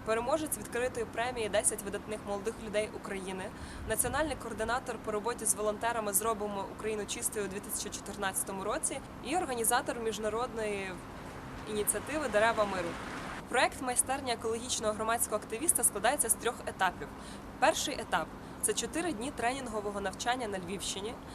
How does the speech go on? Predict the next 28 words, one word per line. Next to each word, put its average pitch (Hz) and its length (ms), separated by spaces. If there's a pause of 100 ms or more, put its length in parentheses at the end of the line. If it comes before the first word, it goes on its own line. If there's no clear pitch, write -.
(340)
Другий 311 260
етап — 208 320
це 208 120
два 202 220
місяці 233 680
реалізації 208 720
громадських 214 500 (120)
ініціатив 208 520
за 202 100
місцем 214 380
проживання, 185 600 (140)
виконання 233 380
домашнього 208 540
завдання. 180 560 (160)
І 214 80
третій 311 420
етап — 226 340
це 214 120
круглий 247 320
стіл, 285 340 (420)
завершальна 214 460
конференція, 214 720
обмін 202 380
досвідом, 202 540
ви 202 100
розкажете 220 500
про - 160
свої 202 340